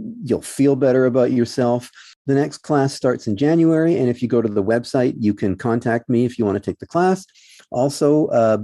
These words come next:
here in the Lower Mainland, we are a nonprofit society. We're always looking for donations, and you can also go to the website,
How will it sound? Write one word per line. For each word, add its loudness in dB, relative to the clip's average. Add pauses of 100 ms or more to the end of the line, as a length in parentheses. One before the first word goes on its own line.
(140)
here 0
in 2
the 2
Lower 2
Mainland, 2
we 2
are 2
a 2
nonprofit 0 (280)
society. 0
We're 2
always 2
looking 0
for -2
donations, 2
and 4
you 2
can 0
also 0
go 2
to -6
the 0
website, 0